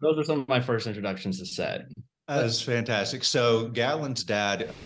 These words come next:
Speaker 2: was a big stunt coordinator in Hollywood, worked on The Mask of Zorro, was Antonio Banderas's stunt double on that. Tell me what that was like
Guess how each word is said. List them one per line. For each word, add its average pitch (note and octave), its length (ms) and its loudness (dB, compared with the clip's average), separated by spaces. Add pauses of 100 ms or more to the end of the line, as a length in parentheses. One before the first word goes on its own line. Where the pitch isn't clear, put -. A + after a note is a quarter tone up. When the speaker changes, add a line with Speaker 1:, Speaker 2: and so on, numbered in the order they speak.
Speaker 2:
was F#2+ 400 -2
a F#2+ 280 -2
big G#2 340 -6
stunt A2+ 260 -2
coordinator G2+ 560 -2
in F2+ 240 -2
Hollywood, G#2 880 0 (760)
worked A2 240 -2
on G2+ 140 2
The F#2+ 60 -2
Mask G2+ 380 0
of E2+ 100 -6
Zorro, G#2+ 680 2
was F2+ 380 -2
Antonio G#2 520 -2
Banderas's F#2 1160 -2
stunt A2 300 -4
double G#2+ 340 -2
on F#2+ 280 -4
that. G#2 400 0 (400)
Tell C#3 140 0
me C#3+ 180 0
what B2 200 0
that A2+ 140 2
was G#2 200 0
like G#2+ 200 2